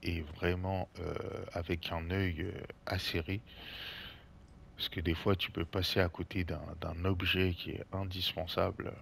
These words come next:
Donc là, c'est des notes. Ça, c'est bon, c'est fait. Ouais,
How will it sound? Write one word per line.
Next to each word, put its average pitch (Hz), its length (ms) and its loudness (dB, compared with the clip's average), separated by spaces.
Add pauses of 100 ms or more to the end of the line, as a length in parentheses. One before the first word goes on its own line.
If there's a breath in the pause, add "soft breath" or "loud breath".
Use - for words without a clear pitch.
(760)
Donc - 180 -12
là, 85 120 -4
c'est - 220 -6
des 76 120 -6
notes. 92 460 -2 (1080 loud breath)
Ça, - 120 -8
c'est - 220 -2
bon, 90 220 -2
c'est - 160 2
fait. 90 340 0 (4000 loud breath)
Ouais, 90 300 0